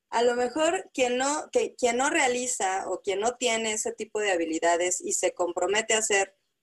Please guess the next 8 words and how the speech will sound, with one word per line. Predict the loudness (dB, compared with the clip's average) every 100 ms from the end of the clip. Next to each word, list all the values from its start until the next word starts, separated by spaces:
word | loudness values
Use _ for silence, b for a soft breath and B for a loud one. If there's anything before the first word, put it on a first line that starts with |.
| -4
eh, | 0 2 2
un | 2
canal, | 0 2 2 0 -2 -8
o | -18 -14
sea, | -10 -10
con | -10 -4
contenido, | -4 0 2 2 2 2 -2 _ _ _ _ _
eh, | -2 2 4 4 4 2 2 2 0